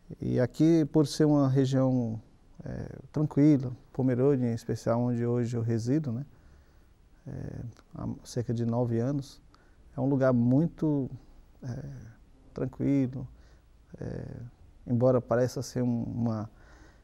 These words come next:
uma, uma grande fazenda, mas na, na realidade é uma cidade muito próspera e, e próxima de outros polos maiores, que nem aqui em Blumenau, Jaraguá do Sul, Joinville também não fica longe e assim por diante, né?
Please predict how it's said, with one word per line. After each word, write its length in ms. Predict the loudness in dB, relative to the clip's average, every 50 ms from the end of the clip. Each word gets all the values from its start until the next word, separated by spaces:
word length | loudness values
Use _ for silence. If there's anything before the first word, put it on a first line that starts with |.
| -14 -4 0
uma, 160 | 0 0 0 -2 0 2
uma 140 | 4 6
grande 260 | 8 10 10 10 10 8
fazenda, 480 | 6 6 4 6 6 6 6 6 8
mas 180 | 6 6 4 4
na, 140 | 4 2 2
na 240 | 0 2 2 2
realidade 300 | 2 2 2 2 2 4
é 40 | 4
uma 120 | 2 2 0
cidade 440 | -2 -2 0 2 4 4 4 4
muito 320 | 4 4 4 4 2 0 -4
próspera 520 | -4 0 4 4 4 4 2 0 0 0 2
e, 400 | 2 2 2 2 0 -2 -4 -8 -12 -20 -20 -20 -20 -20 _ _ -20 -20 -20 _ _ _ -20 -6 -4
e 100 | -4 -4
próxima 540 | -4 -2 4 8 8 8 8 8 6 4 4
de 140 | 6 6
outros 420 | 6 6 6 6 6 4 4 0 -4
polos 400 | 2 6 6 8 8 6 4 2
maiores, 420 | 2 2 4 6 6 4 4 2
que 100 | -2 -4
nem 160 | -2 -2 -2 -4 -4
aqui 240 | -6 -8 -6 -4 -4
em 60 | -2
Blumenau, 800 | -2 0 0 2 2 2 2 2 2 2 2 0 0 -4 -8 -12 -14 -18 _ -10 -6
Jaraguá 300 | -4 -4 -2 -2 -4 -4
do 100 | -6 -8
Sul, 580 | -10 -6 -4 -2 -2 -2 -2 -4 -6 -8 -10 -12 -16 -18 -20 _ -20 -10 -4
Joinville 400 | -2 0 0 0 0 0 -2 -2
também 180 | -2 -2 -2 -2
não 80 | -2 -4
fica 220 | -6 -6 -6 -6
longe 360 | -4 -4 -2 -4 -4 -4 -6
e 40 | -8
assim 180 | -10 -10 -10 -10
por 180 | -6 -6 -6
diante, 280 | -6 -6 -8 -10 -14 -16
né? 60 | -20